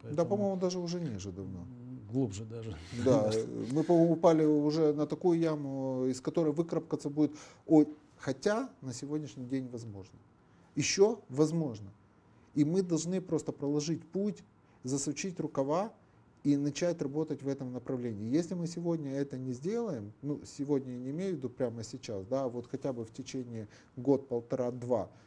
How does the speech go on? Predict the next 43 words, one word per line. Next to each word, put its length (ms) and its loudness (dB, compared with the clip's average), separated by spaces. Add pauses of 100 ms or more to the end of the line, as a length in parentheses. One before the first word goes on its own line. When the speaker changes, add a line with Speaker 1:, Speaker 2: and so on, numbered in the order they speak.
(120)
Speaker 2:
я 160 0
не 100 -4
знаю, 280 -4
к 60 -14
чему 220 -12
придёт 400 -6
эта 180 -10
страна, 360 -14 (640)
к 40 -14
сожалению. 540 -2 (120)
Speaker 1:
Ну 160 2
вот 180 -6
к 320 -14
предмету 480 -2
нашего 340 -2
сегодняшнего 680 -6
разговора. 540 -2 (180)
Э, 280 -6
чем, 260 0
по 120 -6
сути, 360 -2
ли 200 -2 (360)
может 280 -2
стать, 480 -2
или 160 -4
чем, 200 -6
по 80 -8
сути, 300 0
является 600 6
президентская 560 -2
республика? 460 -6
В 60 -8
чём 180 0
её 120 4
отличие 380 0
от 80 -8
парламентской, 840 0
от, 200 -10
э, 440 0
республики 460 0
смешанного 800 0
управления, 520 -2
парламентско-президентской? 1080 -4